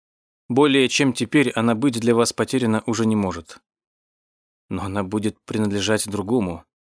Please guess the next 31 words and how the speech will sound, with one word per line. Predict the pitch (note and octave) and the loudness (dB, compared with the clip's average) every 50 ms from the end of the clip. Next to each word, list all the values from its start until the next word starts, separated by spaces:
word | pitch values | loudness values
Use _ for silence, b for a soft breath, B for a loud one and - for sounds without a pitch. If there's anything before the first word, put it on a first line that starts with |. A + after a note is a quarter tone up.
| _ _ _ _ _ _ _ - | _ _ _ _ _ _ _ -8
И | - F2+ | -6 -4
если | F2+ F2 E2+ F2 F#2+ - - G2+ G2 | -4 -4 -4 -4 -4 -6 -4 -6 -6
этим | - - G#2+ - - G2+ G2+ F#2 | -4 -4 -4 -4 -4 -8 -6 -6
другим | G2 F#2+ F#2 F#2+ G#2+ G#2 | -8 -8 -6 -4 -4 -4
окажется | F#2+ F#2 - G#2 G#2 F#2+ F#2+ - G2+ - | -4 -4 -4 -4 -4 -4 -6 -8 -10 -8
тот, | - - G#2+ - - | -6 -6 -6 -6 -8
кому | - - G2+ F#2+ F#2+ G2 G2 F#2+ F#2+ | -8 -6 -6 -4 -4 -4 -4 -4 -4
менее | F#2 F#2 F#2 G2 G#2 G#2 G2+ G2 G2 F#2+ | -4 -6 -4 -2 -2 -2 -2 -2 -4 -6
всего. | E2+ - - - G2+ F2 F2+ G2+ G#2+ G2+ b b b b b b b b b b b b b _ _ _ _ _ _ _ _ _ _ _ _ _ - | -6 -6 -6 -6 -6 -4 -2 -2 -2 -2 b b b b b b b b b b b b b _ _ _ _ _ _ _ _ _ _ _ _ _ -4
Но | D3 D3 D3+ D3+ C#3 C3 | 0 2 4 4 4 4
не | B2 C3 C3 | 4 2 2
стану | B2 - - D3 C3 A2+ G#2 G2+ | 2 2 0 0 0 0 0 -2
лишаться | G2+ A#2 - - B2 - - - G#2 | -2 0 0 0 0 0 0 -2 0
вашей | G2+ A2 G#2 - - A2+ | 0 0 0 0 0 -2
сострадательной | - - A2+ - - A2+ A2 A#2+ B2 A#2+ - G#2+ A2 A2 | -2 0 -2 -2 0 0 0 0 0 0 -2 -4 -4 -2
доброжелательности | G2 A2 A2 G#2 A2+ A2 G2+ G#2+ A#2 A#2+ A#2 A2 - G#2 G2+ G2 - - A2 | 0 0 0 2 2 0 0 2 2 2 2 0 -2 -4 -4 -4 -4 -6 -4
ко | - A2+ | -4 -2
мне, | G2+ G#2+ A#2 A#2 | 0 2 0 0
показав, | - - - - G2+ F#2 A2+ A2 - - | 0 -2 -4 -4 -2 0 0 0 0 -2
что | - - - G#2+ G#2 G2+ G2+ | -8 -4 0 0 2 2 0
там, | - - A#2 A2+ A2 | 0 0 -2 -2 -2
где | G2 G#2 G#2+ | -4 -2 0
я | A2 | 0
виновен | G2+ G#2 A2 A2 A2+ A2 G#2 G2+ G2 | 2 2 2 2 2 2 2 0 0
более | G2 A2 G#2+ G#2 G2+ G2 | 0 2 2 2 2 0
всего, | - - - A2 F#2+ G2+ A2 A#2+ B2+ b b b b b b b b b b b _ _ - | 0 -2 -4 -2 0 2 2 2 0 b b b b b b b b b b b _ _ -4
я | - A#2+ G#2+ | -2 -2 2
вовсе | A2 A#2+ A2+ - - B2 | 2 2 0 2 2 2
не | A#2 | 2
способен | A2 - - A2+ G#2 - - A2+ G#2+ A2+ A2 G2+ | 2 2 0 -2 0 2 0 2 2 0 -2 0
простить. | - A2+ A2+ - - - - F2+ - - - | 0 -2 0 0 0 -2 -4 -6 -6 -8 -10